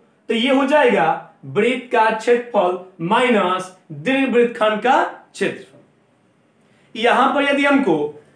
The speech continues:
दीर्घ वृत्तखंड का क्षेत्रफल निकालना हो तो हो जाएगा वृत्त का क्षेत्रफल माइनस लघु वृत्तखंड का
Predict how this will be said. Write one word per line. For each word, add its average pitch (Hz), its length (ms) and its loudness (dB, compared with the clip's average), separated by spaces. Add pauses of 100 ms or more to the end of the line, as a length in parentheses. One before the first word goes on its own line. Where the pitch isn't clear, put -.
(140)
दीर्घ 285 360 -4
वृत्तखंड 277 540 0
का 277 100 4
क्षेत्रफल 269 340 -2
निकालना 262 400 2
हो 208 200 2 (320)
तो 220 80 -2
हो 240 160 2
जाएगा 202 400 2 (380)
वृत्त 247 340 0
का 233 160 2
क्षेत्रफल 185 720 0 (140)
माइनस 202 540 0 (180)
लघु 233 320 2
वृत्तखंड 233 460 0
का 240 140 2